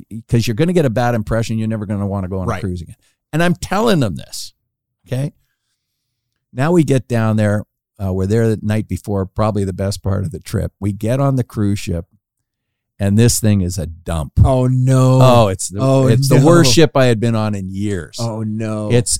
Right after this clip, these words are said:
Speaker 1: hasn't been refurbished in years. We did get some nice suites. I got, made sure they got nice suites, and I got a really good deal on it.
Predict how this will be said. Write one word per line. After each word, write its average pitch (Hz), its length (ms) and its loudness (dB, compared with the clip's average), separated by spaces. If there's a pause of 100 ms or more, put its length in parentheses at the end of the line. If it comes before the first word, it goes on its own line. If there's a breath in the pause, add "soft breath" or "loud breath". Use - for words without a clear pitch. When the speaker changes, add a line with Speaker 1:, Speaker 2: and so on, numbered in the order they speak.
Speaker 1:
hasn't 147 340 2
been 131 140 2
refurbished 113 720 2
in 98 120 -2
years. 98 580 0 (480)
We 117 160 4
did 143 240 4
get 131 180 2
some 107 280 0 (240)
nice 110 280 0
suites. 117 640 2
I 110 120 -2
got, 107 240 0
made 110 200 2
sure 117 180 0
they 104 120 0
got 101 220 -2
nice 104 240 -2
suites, 104 320 -2
and 98 100 -4
I 95 40 -4
got 95 140 -4
a 95 60 -4
really 95 240 -4
good 92 240 -10
deal 98 260 -6
on 95 180 -4
it. 104 100 -10